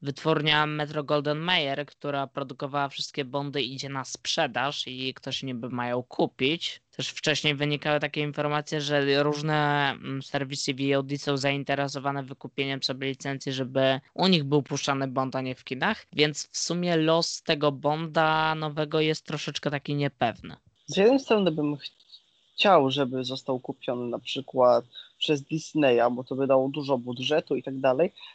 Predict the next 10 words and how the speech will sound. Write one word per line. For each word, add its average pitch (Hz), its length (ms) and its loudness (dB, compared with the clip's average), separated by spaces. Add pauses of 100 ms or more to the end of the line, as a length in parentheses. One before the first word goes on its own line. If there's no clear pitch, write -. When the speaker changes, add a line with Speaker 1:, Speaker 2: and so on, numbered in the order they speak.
Speaker 2:
Natomiast 165 680 2 (480)
na 139 140 2
przykład - 540 -2
to 156 80 -2
by 147 100 -2
mogło 147 280 0 (380)
do 147 220 4
mocnego 147 540 0
zdziecinnienia 135 800 0
dojść. - 540 -4